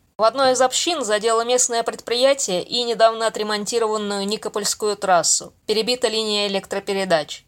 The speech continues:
А в Запорожской области мэр оккупированного Мелитополя Иван Федоров сообщил, что в центре города, возле комендатуры оккупационных властей, прогремел взрыв.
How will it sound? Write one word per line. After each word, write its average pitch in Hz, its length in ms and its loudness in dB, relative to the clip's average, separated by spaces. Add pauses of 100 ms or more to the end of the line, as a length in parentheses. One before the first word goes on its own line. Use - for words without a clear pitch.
(200)
А 185 60 0
в 175 40 -2
Запорожской 240 640 2
области 160 460 -4
мэр 214 280 2
оккупированного 220 680 0
Мелитополя 208 600 -2
Иван 208 200 0
Федоров 226 440 0
сообщил, 220 420 -2
что - 220 -2
в - 60 -8
центре 240 420 0
города, 214 540 0
возле 226 340 2
комендатуры 214 680 0
оккупационных 196 720 -4
властей, 214 540 -2
прогремел 262 480 0
взрыв. 208 460 -6